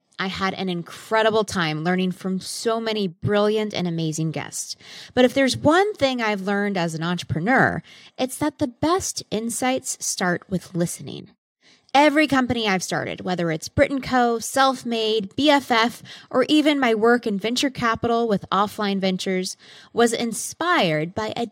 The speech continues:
deep curiosity and desire to solve a problem that wasn't fully being satisfied. I read your comments, listened to your feedback, and heard that you didn't just want to learn about topics you enjoyed.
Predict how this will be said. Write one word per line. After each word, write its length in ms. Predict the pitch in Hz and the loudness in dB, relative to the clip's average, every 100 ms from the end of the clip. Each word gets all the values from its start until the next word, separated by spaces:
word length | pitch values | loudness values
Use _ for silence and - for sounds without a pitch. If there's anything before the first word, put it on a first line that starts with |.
| _ | _
deep 380 | - 330 370 - | 0 0 0 -6
curiosity 760 | - 247 233 196 185 - 190 196 | -4 -2 2 2 0 -2 -2 -2
and 100 | 190 | -2
desire 400 | 175 165 151 151 | -2 -2 -2 -4
to 180 | - 160 | -6 -6
solve 480 | - - 185 190 - | -6 -2 0 0 -4
a 80 | 165 | -6
problem 640 | - - 226 233 262 262 | -6 0 2 2 0 0
that 180 | 208 - | -2 0
wasn't 500 | 185 220 254 262 - | 2 2 0 -6 -8
fully 440 | - 220 214 220 | 0 2 4 2
being 480 | 180 190 185 180 175 | 0 2 2 2 -2
satisfied. 720 | - 156 127 131 - 57 - - _ _ _ - - - - _ 180 | -2 -2 -2 -6 -10 -12 -14 -20 _ _ _ -20 -20 -20 -20 _ 0
I 60 | |
read 260 | 180 196 247 | 4 6 8
your 120 | 339 | 6
comments, 680 | - 254 220 220 233 233 - 208 - | 6 2 2 0 -2 -4 -8 -12 -2
listened 420 | 170 214 285 277 | 0 2 2 2
to 120 | 302 | 4
your 100 | 311 | 2
feedback, 480 | 294 220 180 185 - | 4 2 6 4 4
and 120 | 196 | 0
heard 500 | 202 - 392 220 180 | 0 4 6 8 6
that 180 | 208 190 | 4 2
you 240 | 214 294 508 | 2 6 8
didn't 180 | 415 | 6
just 180 | 247 233 | 2 -2
want 140 | 226 185 | 0 0
to 60 | |
learn 420 | 156 165 208 330 | 0 2 4 6
about 300 | 349 202 - | 4 4 2
topics 420 | - 139 147 - - | 0 0 -2 -4 -2
you 140 | 143 | -2
enjoyed. 560 | 135 139 120 - 196 | -2 -2 -2 -2 -4